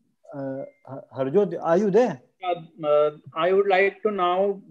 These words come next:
Speaker 2: get to know the new features that Siam Technology is going to see in the future. I would like to invite Mister Glenn Poo, who is from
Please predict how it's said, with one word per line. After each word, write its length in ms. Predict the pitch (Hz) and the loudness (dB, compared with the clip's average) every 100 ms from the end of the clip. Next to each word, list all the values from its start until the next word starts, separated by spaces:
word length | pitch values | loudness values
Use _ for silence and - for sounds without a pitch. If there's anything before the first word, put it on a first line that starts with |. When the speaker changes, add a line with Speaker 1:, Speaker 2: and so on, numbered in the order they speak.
| 131 | -2
Speaker 2:
get 380 | 156 180 - | 2 2 0
to 120 | 196 190 | -2 0
know 260 | 185 190 | 2 0
the 160 | 175 175 | 0 -2
new 300 | 160 180 220 | 0 0 0
features 480 | 214 185 190 190 175 | -2 -2 4 4 4
that 320 | 165 170 170 | 4 4 0
Siam 380 | - 170 170 180 | -2 2 2 0
Technology 580 | 175 165 165 165 165 170 | -6 -2 0 2 2 0
is 160 | 170 | 0
going 300 | 151 160 170 175 | 0 0 0 -4
to 140 | 175 | -4
see 240 | 170 170 | -2 -4
in 120 | 170 165 | -2 0
the 140 | 156 151 | -2 -2
future. 480 | 139 135 170 185 185 _ _ _ _ _ - | -10 -2 0 0 -2 _ _ _ _ _ -2
I 160 | 147 | 2
would 140 | 170 175 | 2 4
like 300 | 165 175 - | 2 2 0
to 60 | 196 | -2
invite 460 | 190 180 170 185 | 0 2 2 2
Mister 520 | 190 180 - - 180 175 139 | -2 -10 -6 -2 0 -2 -2
Glenn 320 | 156 175 196 190 | 0 0 -2 0
Poo, 300 | 175 180 185 | 0 2 -2
who 120 | 170 | 0
is 320 | 175 185 185 _ | 2 0 -2 _
from 460 | - 170 175 175 185 | 0 2 2 0 -10